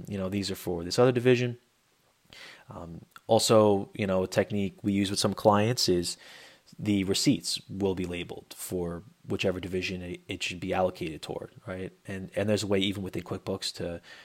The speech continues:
um, you know, track, track those divisions by, by class, which is the function within QuickBooks. But, you know, every software should have that basic,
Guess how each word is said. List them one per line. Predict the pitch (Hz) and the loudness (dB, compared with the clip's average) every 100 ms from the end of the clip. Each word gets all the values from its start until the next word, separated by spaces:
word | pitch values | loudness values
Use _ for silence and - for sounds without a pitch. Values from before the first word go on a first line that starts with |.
| - - - | -20 -16 -14
um, | 85 - _ _ - | -14 -16 _ _ -12
you | 95 | -10
know, | 85 | -6
track, | - 98 90 - _ | 2 2 2 -4 _
track | - 98 90 | -2 -2 0
those | 90 90 | -4 -6
divisions | - 90 90 98 90 | -6 -8 -6 -6 -8
by, | 85 87 87 90 | -10 -10 -10 -10
by | - | -10
class, | - - 85 85 - - _ - | -6 -4 -4 -6 -8 -8 _ -14
which | 107 - | -10 -10
is | - | -10
the | 90 | -10
function | - 85 95 | -8 -8 -8
within | 87 95 | -10 -12
QuickBooks. | - - - - - | -12 -12 -12 -12 -4
But, | 120 98 - - _ | 0 0 -4 -20 _
you | 98 | -8
know, | 95 | 0
every | - 156 120 | 4 4 4
software | - 82 - 78 | 2 0 -2 -6
should | - 85 - | -6 -8 -6
have | 110 - | -4 -4
that | 90 90 | -6 -8
basic, | 92 - | -8 -8